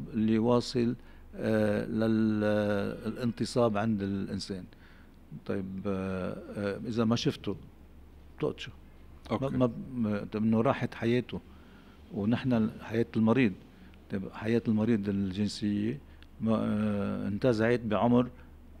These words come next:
Speaker 1: أربعين، خمسين سنة. يعني، آه، هاي الكانسر عم نشوفه بيصيرنا، آه، بعمر أقل من ال-، اللي نحن كنا نعرفه من زمان. ليش ما بعرف يعني أكيد، آه، بس إنه، آه، حرام الإنسان يضيع هيك إشياء. بالروبوت،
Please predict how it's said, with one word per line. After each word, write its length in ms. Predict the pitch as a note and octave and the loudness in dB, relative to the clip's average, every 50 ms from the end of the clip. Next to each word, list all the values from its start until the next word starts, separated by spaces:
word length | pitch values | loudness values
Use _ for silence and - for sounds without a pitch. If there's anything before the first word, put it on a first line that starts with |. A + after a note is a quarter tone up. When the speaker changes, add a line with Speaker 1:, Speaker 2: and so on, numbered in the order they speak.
| - - | -6 -4
Speaker 1:
أربعين، 460 | A2 G#2+ G#2 F#2+ G2+ A2 A#2+ B2+ B2 | -2 0 0 0 2 2 2 2 2
خمسين 440 | A2+ - A2 G2 F#2+ - - A#2+ G#2+ | 0 -2 -4 -4 -4 -4 -2 -4 -4
سنة. 260 | - - D#3 D3+ D3 | -2 -2 -2 0 2
يعني، 580 | B2 G#2+ G#2 G2+ G2 G2+ G2 F#2+ F#2+ F2+ F#2+ G#2 - - - A#3 - | 2 2 2 0 0 -2 -4 -4 -6 -6 -8 -10 -12 -12 -12 -10 -8
آه، 480 | G2+ G2 F#2+ G2 G2+ G2+ G#2 G#2 G2+ F#2+ | -6 -4 -4 -4 -6 -6 -8 -10 -10 -6
هاي 220 | G#2 B2 D3+ D#3+ | -2 2 4 4
الكانسر 520 | D3 B2+ G#2+ - C#3 C#3+ B2+ - B2 G#2+ | 4 2 0 0 -2 -2 0 0 0 0
عم 100 | G#2 G#2 | 2 0
نشوفه 340 | G2+ - - C#3 A#2 - B2+ | 0 -2 -2 -4 -4 -2 -2
بيصيرنا، 680 | A2+ G2+ G#2 G#2+ G2+ - - C3 A#2+ A#2+ B2 B2 C#3 - - - - - - - - - - | -2 0 0 0 0 0 -2 -2 0 2 2 2 0 -2 -8 -14 -20 -20 -20 -20 -20 -18 -14
آه، 160 | F#3 - G#2 | -8 -6 -4
بعمر 540 | G2 G2+ G#2+ G#2 G2 A#2+ C3 C#3+ D#3 D#3+ - - - - - - - | -2 0 0 2 2 2 2 2 2 0 -2 -6 -12 -18 -20 -16 -12
أقل 380 | - - - C3+ E3 F3 E3 D3+ | -12 -2 2 4 6 6 6 4
من 120 | A#2+ A2+ | 4 4
ال-، 680 | A2 G#2+ G#2 G2 G2 G2 F#2+ F#2+ G2 F#2+ G2 G2 G2 - - | 4 2 2 0 0 -2 -4 -4 -4 -6 -6 -8 -8 -8 -6
اللي 140 | F#2+ G2 G2 | -4 -2 -2
نحن 320 | G#2+ A2+ - - G#2+ G#2+ | -2 -4 -2 -2 -2 -2
كنا 220 | G#2 - A2+ G2+ | -2 -2 -4 -4
نعرفه 380 | G2+ G#2+ G#2+ G#2 G#2 - - G#2 | -2 -2 -2 -2 -2 -4 -4 -4
من 140 | G2 G2+ F#2+ | -4 -4 -4
زمان. 320 | F2+ F#2+ F#2+ F#2+ F#2 F2+ - - - - - - - - - - - - | -4 -4 -4 -4 -4 -6 -8 -12 -18 -18 -18 -18 -18 -18 -20 -16 -6 -2
ليش 320 | A#2 A#2+ B2+ A#2 - - | 0 2 2 2 0 -2
ما 80 | B2 G#2 | -4 -4
بعرف 360 | G2 G2+ G2+ G2 F#2+ - - | -2 -2 -2 -4 -4 -8 -10
يعني 320 | D#2+ F2+ G2 F#2 F#2 - | -10 -8 -8 -8 -10 -10
أكيد، 280 | - - - - G2+ F#2 F#2 F2+ - E2+ | -14 -14 -10 -8 -8 -6 -8 -8 -8 -10
آه، 280 | G2 A2 - - - | -10 -10 -12 -10 -10
بس 160 | G#2+ - - | -10 -6 -2
إنه، 280 | A#2 A2+ A#2 B2 C#3 D3 - - - - - - - - - F#3+ | 0 2 2 2 2 0 -4 -10 -18 -20 -20 -20 -20 -18 -14 -10
آه، 720 | A#2 A2+ G#2+ A#2+ A2+ A2 A2 A2 G#2+ G#2 G2+ G2+ G#2 G#2 | -8 -6 -4 -4 -2 -2 -2 0 0 0 -2 -2 -4 -8
حرام 540 | - - - - B2 A#2+ C#3 C#3 D3+ D#3+ D3 | -10 -12 -6 -2 2 4 4 6 4 4 0
الإنسان 520 | B2 A2+ A2 G#2 - - A#2 A2+ A#2+ B2 B2 | 0 0 -2 -2 -2 -2 -2 0 0 0 0
يضيع 520 | A#2 G#2+ A2 A2 A2+ G#2+ G#2+ A2 G#2 G2 | 0 0 0 2 2 2 2 0 0 -2
هيك 260 | F#2+ G2 F#2+ F2+ - | -2 -4 -6 -6 -8
إشياء. 240 | G2 - - G#2 F#2+ | -10 -10 -8 -8 -4
بالروبوت، 480 | G#2 C3 C3 D#3 F3+ F3+ D#3+ E3 E3 | -4 -2 2 4 4 6 6 4 2